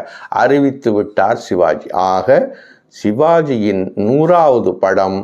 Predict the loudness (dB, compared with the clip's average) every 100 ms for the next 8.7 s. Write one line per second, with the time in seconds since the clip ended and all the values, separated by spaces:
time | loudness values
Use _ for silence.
0 | -10 -20 _ -10 -4 -2 2 2 2 0
1 | -2 -4 -4 -4 -6 _ _ _ _ _
2 | _ _ _ _ _ _ _ _ _ 0
3 | 2 2 4 4 4 4 4 4 4 4
4 | 4 4 2 2 0 2 2 2 2 2
5 | 2 0 0 0 0 0 2 0 2 -2
6 | 0 0 2 2 2 0 0 0 0 2
7 | 4 2 -2 -12 _ 0 2 2 0 0
8 | 2 2 0 -2 -6 -6 -10